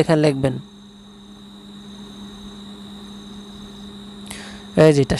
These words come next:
সমাজকর্মী ইউনিয়ন,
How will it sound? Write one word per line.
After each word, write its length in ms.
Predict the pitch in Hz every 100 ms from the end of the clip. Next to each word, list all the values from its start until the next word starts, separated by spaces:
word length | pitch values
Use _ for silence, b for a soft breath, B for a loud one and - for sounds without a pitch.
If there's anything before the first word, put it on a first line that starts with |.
| -
সমাজকর্মী 760 | 165 175 170 - 165 151 131 123 - - - - - - - - - - - - - - - - - 202 - 202 - - - - - - - - - - - - 165
ইউনিয়ন, 400 | 160 156 147